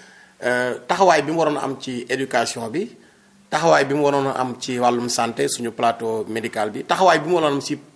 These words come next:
politique d'industrialisation bi, comme tabax ay usines, euh, xeet yu demee noonu, fexe ba askan bi am confiance bu mat sëkk ci wàllum yoon, justice bi, indiwaat espoir,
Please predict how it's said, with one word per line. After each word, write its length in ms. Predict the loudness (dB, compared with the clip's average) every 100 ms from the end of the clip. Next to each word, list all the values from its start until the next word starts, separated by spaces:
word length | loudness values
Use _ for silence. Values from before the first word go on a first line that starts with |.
| _ 4
politique 460 | 6 4 -2 0
d'industrialisation 1000 | 2 2 0 -2 0 0 2 0 0 -4
bi, 180 | -4 -4 -6 -20 -20 -10
comme 160 | -6 0
tabax 240 | 2 2
ay 140 | 0 -2 -4
usines, 320 | -6 -6 -8 -14 -20 -20 -20 -20 _ -8
euh, 480 | -4 -2 -2 -4 -6
xeet 240 | -2 0 0
yu 60 |
demee 240 | 0 0 -2
noonu, 300 | -2 -2 -4 -10 -20 -20 -20 _
fexe 300 | -4 0 2
ba 300 | 2 2 0 -10 -20 -20 _ -12 -8 -4
askan 260 | -2 0 0
bi 80 | 0
am 260 | 0 -2 -6 -2
confiance 720 | 0 2 2 2 2 -2 -6
bu 80 | -4
mat 120 | -4
sëkk 440 | 0 0 0 -6 -18 _ _ -20 _ _ _ -8
ci 120 | 0
wàllum 340 | 2 2 -2
yoon, 300 | 0 0 -2 -6
justice 320 | -6 -6 -4
bi, 160 | -6 -2 -2
indiwaat 440 | 4 4 4 0
espoir, 460 | -6 -6 -2 0